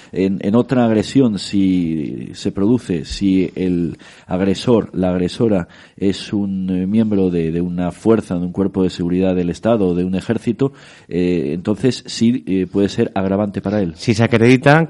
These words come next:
Speaker 2: que tiene una preparación eh, en, en, entre comillas,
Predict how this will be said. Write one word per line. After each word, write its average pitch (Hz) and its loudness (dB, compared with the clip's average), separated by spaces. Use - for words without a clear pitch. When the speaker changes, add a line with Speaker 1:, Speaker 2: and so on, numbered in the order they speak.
Speaker 2:
que 120 0
tiene 113 2
una 117 2
preparación 117 2
eh, 101 -6
en, 95 -8
en, 104 -8
entre 110 -4
comillas, 113 2